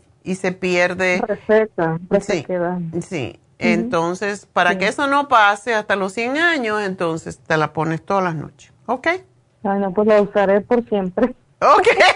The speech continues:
Speaker 1: No, porque sí, eh, ya, ya es
Speaker 2: No.
Speaker 1: bastante con lo demás, entonces no queremos también deterioro por esa zona. Así que
Speaker 2: Sí,
Speaker 1: gracias por
Speaker 2: no,
Speaker 1: llamarnos y suerte, mi amor.
Speaker 2: Gracias,
Speaker 1: Espero,
Speaker 2: doctora.
Speaker 1: espero que esto
Speaker 2: Muy
Speaker 1: le
Speaker 2: amable.
Speaker 1: ayude a tu esposo. Suerte.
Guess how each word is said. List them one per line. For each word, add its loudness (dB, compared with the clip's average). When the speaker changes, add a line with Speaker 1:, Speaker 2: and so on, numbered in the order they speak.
Speaker 1:
No, 4
porque 2
sí, -2
eh, 0
ya, 4
ya 4
es 2
Speaker 2:
No. 2
Speaker 1:
bastante 2
con 0
lo 2
demás, 2
entonces -2
no 0
queremos -2
también -2
deterioro 0
por -2
esa -6
zona. -6
Así 0
que 2
Speaker 2:
Sí, 0
Speaker 1:
gracias 2
por 2
Speaker 2:
no, -2
Speaker 1:
llamarnos 2
y -4
suerte, 2
mi -4
amor. 2
Speaker 2:
Gracias, 0
Speaker 1:
Espero, 4
Speaker 2:
doctora. 0
Speaker 1:
espero 0
que 2
esto 0
Speaker 2:
Muy 2
Speaker 1:
le 6
Speaker 2:
amable. 2
Speaker 1:
ayude 0
a 0
tu -2
esposo. -4
Suerte. -2